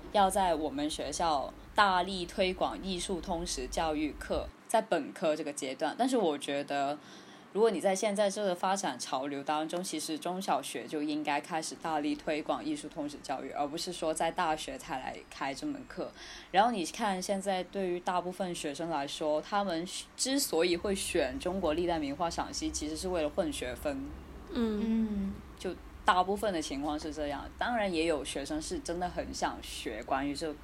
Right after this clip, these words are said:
Speaker 1: 这节课的一个学习内容，但是说，你说真的是很愿意学，我看我们班的情况就大部分都是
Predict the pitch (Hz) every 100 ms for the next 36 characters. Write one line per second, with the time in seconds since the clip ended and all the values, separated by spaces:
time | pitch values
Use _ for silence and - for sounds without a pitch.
0 | - - - - 196 185 165 - 165 135
1 | 117 123 147 127 101 - - - - -
2 | - - - 151 160 160 156 135 131 165
3 | 180 - 160 156 156 131 156 147 165 170
4 | 160 180 135 156 156 156 - 127 131 -
5 | 165 139 143 - 208 170 139 139 156 165
6 | 156 147 147 147 156 143 143 147 139 143
7 | 156